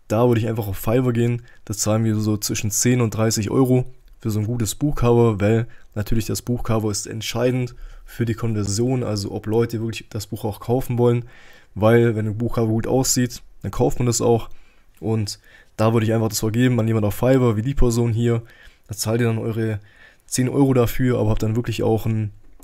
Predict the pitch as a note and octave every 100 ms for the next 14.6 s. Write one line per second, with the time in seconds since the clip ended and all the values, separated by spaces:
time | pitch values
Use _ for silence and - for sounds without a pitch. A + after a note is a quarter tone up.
0 | - C#3+ C#3+ C3 A#2+ - - - C#3+ D#3+
1 | D3+ - G#2+ G#2 A#2 G#2+ C3 C#3+ B2+ A#2
2 | A#2+ A#2 - - - - - - G#2+ A2
3 | A2 A2 A2+ A2 G#2 - G#2+ G#2 G#2 -
4 | A2 A#2 A#2 G#2+ A2 A#2+ A2 G#2 - C#3
5 | C3 - - - - - A2 A2 G#2+ G#2
6 | - - - - A#2 A#2 A2 A#2 A2+ G#2
7 | - A#2 G#2+ B2 - A#2+ A2 A2 A#2 A2+
8 | - - - - - A2+ G#2+ - A2+ A2+
9 | - G#2+ G2 - - - - A#2 - G2
10 | - - - - - - - - - -
11 | A2+ B2+ - C#3+ C3+ - A#2 A2+ G#2+ B2
12 | B2+ - A#2+ A#2 - A#2 G#2+ G#2+ D3+ E3
13 | - - A2 G#2 A2 G#2 G#2 A2+ G#2 F#2+
14 | - C3 C#3 B2+ B2+ B2+